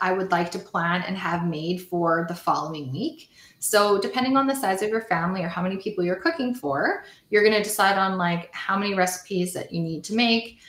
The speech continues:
Um, also how many portions of those recipes, if you're gonna need to double it or triple it. I often just double things, uh, for myself. It's just myself and my partner. Um, just because if you're gonna be cooking anyways, it just makes it so much easier to just make double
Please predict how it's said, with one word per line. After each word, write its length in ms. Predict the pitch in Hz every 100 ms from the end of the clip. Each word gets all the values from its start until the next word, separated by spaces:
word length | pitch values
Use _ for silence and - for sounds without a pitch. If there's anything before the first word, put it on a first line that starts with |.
| - -
Um, 360 | 170 170 160 156
also 420 | 170 170 - 165 156
how 540 | - 185 180 170 175
many 340 | 180 185 175 170
portions 760 | - 370 427 - 175 170 180 - 175
of 340 | 165 160 170
those 200 | - 165
recipes, 340 | 165 165 - 156
if 120 | 147
you're 100 | 151
gonna 140 | 139 139
need 140 | 147
to 100 | -
double 320 | 180 180 185
it 140 | 180 -
or 100 | -
triple 320 | - 175 175
it. 180 | 170 165 - - -
I 160 | 165 185
often 280 | 220 220
just 220 | 208 190 202
double 280 | 156 156 -
things, 440 | 160 170 170 - -
uh, 140 | 147 131 -
for 160 | 160 160
myself. 400 | 175 226 277 -
It's 180 | - -
just 200 | 170 160
myself 400 | 165 226 226 -
and 120 | 170
my 120 | 135 -
partner. 460 | 160 160 202 220 - - - -
Um, 380 | 180 180 185 -
just 160 | 202 208
because 260 | 269 269 269
if 80 |
you're 140 | 262 254
gonna 180 | 262 285
be 140 | 269
cooking 420 | - 214 220 214 -
anyways, 840 | 160 180 220 247 277 277 - -
it 160 | 196 190
just 260 | 190 190 202
makes 260 | 196 202
it 120 | 196
so 120 | - 180
much 220 | 175 175
easier 400 | 185 180 165 170
to 120 | 190
just 260 | 175 170 -
make 340 | 170 165 -
double 600 | 170 165 - 127 208 226